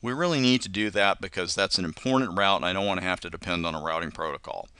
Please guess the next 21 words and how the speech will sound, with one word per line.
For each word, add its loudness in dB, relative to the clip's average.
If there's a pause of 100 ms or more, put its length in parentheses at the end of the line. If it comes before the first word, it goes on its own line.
(200)
And -8
I -2
know 2
that 6
might 4
not 4
be -2
the -2
soundest 4
argument 0
in -6
the -6
world, -4
but -10
we've -6
all -2
heard -6
worse. -8 (440)
So 0
let's 4
assume 2